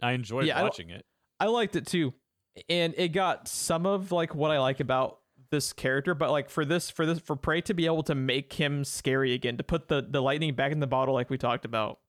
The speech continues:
Speaker 2: I didn't think you could do it. And the fact that they did it fucking excites me so much 'cause, like, we're potentially in for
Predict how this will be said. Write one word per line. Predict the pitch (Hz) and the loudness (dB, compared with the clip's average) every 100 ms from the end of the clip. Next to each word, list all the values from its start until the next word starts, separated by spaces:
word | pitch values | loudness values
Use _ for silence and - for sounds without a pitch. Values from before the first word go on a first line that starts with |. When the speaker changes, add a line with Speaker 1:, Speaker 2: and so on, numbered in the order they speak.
| _ _ _ _ - | _ _ _ _ -2
Speaker 2:
I | 156 | 0
didn't | 233 | 2
think | 214 214 | 2 2
you | 185 | 0
could | 135 | 0
do | 139 156 | 2 2
it. | 131 | 2
And | 139 | 0
the | 139 | 0
fact | 147 160 | 0 0
that | 175 151 | 0 0
they | 135 | 0
did | 117 127 | 0 0
it | 151 - _ _ _ _ | 0 -2 _ _ _ _
fucking | 165 151 156 | -2 -2 -2
excites | 131 - 156 143 | -4 -2 -2 -2
me | 135 | -4
so | 135 - 135 | -4 0 0
much | 131 127 - | 2 0 0
'cause, | 147 127 | -2 0
like, | 123 | 0
we're | 139 143 | 0 0
potentially | 151 156 143 139 | 0 -2 0 0
in | 143 | 0
for | 123 127 127 123 | 0 0 0 -4